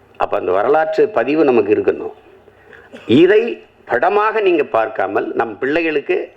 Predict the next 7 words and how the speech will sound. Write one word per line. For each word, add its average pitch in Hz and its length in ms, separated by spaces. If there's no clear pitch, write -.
நாம் 147 400
ரெண்டு 135 260
மணி 123 160
நேரம் 135 240
காட்டுற - 400
ஒரு 156 440
பாடம் 147 680